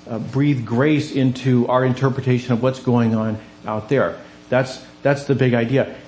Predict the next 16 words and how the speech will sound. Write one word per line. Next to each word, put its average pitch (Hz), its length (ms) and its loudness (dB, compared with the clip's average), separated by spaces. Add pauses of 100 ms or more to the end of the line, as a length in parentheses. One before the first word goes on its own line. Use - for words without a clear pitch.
And 143 340 2
I 160 60 2
approve 156 380 0
of 147 100 0
that 139 140 2
idea, 131 260 0
but 131 140 0
honestly, 151 360 0
the 127 120 0
twenty-four 147 480 -2
hour 131 180 2
news 147 300 0
cycle 117 340 0
has 117 240 0
made 123 200 2
it 120 140 -2